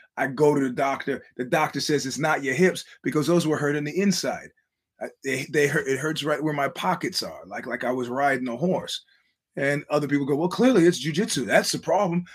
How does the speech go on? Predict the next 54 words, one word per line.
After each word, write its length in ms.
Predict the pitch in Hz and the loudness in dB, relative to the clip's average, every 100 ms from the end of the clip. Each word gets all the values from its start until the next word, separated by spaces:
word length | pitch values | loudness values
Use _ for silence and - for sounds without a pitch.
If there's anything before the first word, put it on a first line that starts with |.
| - | -14
because, 300 | - 135 143 | -6 -2 0
you 80 | 160 | 2
know, 60 | 156 | 2
you're 140 | 151 | 0
pulling 260 | - 170 151 | 2 0 0
people 280 | 170 175 160 | -2 -2 -2
into 160 | 160 | 0
your 140 | 151 147 | 0 0
guard." 340 | 160 185 160 | 4 4 2
It's 100 | 135 | 0
like, 120 | 151 | 0
"I'm 140 | 160 185 | 2 4
not 240 | 165 - | 2 0
playing 340 | - 147 127 | -4 -2 0
open. 320 | 123 127 123 113 | -2 -2 -6 -4
What 160 | 175 | -4
are 60 | 190 | -4
you 100 | 190 - | -6 -2
talking 440 | 180 180 175 - | 2 2 2 -4
about?" 520 | 139 139 139 131 113 - _ _ _ _ _ _ _ _ _ _ _ - | -2 0 2 2 0 -6 _ _ _ _ _ _ _ _ _ _ _ -6
In 120 | 156 | 2
any 180 | 175 170 | 4 4
case, 320 | 143 127 - 131 | 4 -2 -2 -6
I 80 | |
think 300 | 135 180 180 | -2 2 2
she 140 | - 143 | 2 -2
saw 340 | - 170 170 | -2 0 0
how 180 | 147 135 | 2 0
badly 500 | 117 117 147 147 143 | -2 -2 0 0 0
I 100 | 135 | 0
was 140 | 127 | 0
walking 440 | 120 139 160 - 123 | -2 4 4 4 -2
and 120 | 117 | -4
was 120 | 117 | -6
like, 320 | 123 120 117 - _ _ _ _ _ | -4 -4 -4 -10 _ _ _ _ _
"Fuck 420 | - - 147 143 | -8 4 6 6
it. 180 | 117 90 | 2 -6
He 140 | 113 | -4
needs 280 | 147 151 131 | 0 0 0
it 100 | 131 | 0
worse 340 | 127 135 131 - | 0 0 0 -2
than 120 | 123 | -2
I 160 | 147 143 | 0 0
do." 120 | 127 | 0
So 240 | - 135 | 0 0
she 200 | 120 135 | 0 0
didn't 200 | 151 151 | 2 0
direct 380 | 131 127 131 - | 0 0 -2 -2
the 80 | 123 | -8
comment 400 | 139 131 127 - | -4 -4 -4 -6
to 80 | 143 | -4
me. 280 | 180 165 - - _ | 0 0 -2 -16 _
But 160 | 131 131 | -2 2
now 500 | 160 196 160 139 | 6 6 6 2